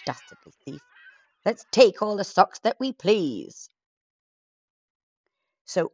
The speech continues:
up the crooks crept, while Farmer Bill slept, and they pilfered and plundered with glee.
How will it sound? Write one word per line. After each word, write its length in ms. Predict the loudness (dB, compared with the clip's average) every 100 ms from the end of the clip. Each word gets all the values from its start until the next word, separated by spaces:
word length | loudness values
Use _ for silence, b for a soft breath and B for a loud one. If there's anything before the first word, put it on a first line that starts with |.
| -4
up 160 | -4 -4 _ _
the 80 | -12
crooks 340 | -12 -16 -18
crept, 440 | -16 -14 -14 -18 -20 _ _ _ _ _ _ _ _ _ _ _ -14
while 220 | -10 -10
Farmer 400 | -8 -8 -8 -8
Bill 200 | -8 -8
slept, 480 | -8 -10 -10 _ -20 _ _
and 120 | -8
they 100 | -8
pilfered 540 | -8 -4 -4 -2 -6 -4
and 140 | -6
plundered 460 | -6 -4 -2 -4 -6
with 200 | -10 -12
glee. 380 | -10 -10 -12